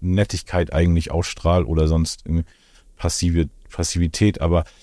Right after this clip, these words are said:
ich hab irgendwie nicht so viel Stress eigentlich so in meinem Alltag durch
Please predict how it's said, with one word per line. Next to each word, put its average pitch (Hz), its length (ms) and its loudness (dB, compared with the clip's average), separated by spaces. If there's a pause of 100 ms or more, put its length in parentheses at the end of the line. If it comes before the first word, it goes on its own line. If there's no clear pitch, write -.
(320)
ich 87 220 -2
hab 92 160 0
irgendwie 95 240 2
nicht 98 220 0
so 90 100 -4
viel 92 520 0 (440)
Stress - 440 -2
eigentlich 90 380 0
so 85 180 0 (580)
in - 160 -4
meinem 85 200 2
Alltag 92 380 0 (120)
durch - 380 -2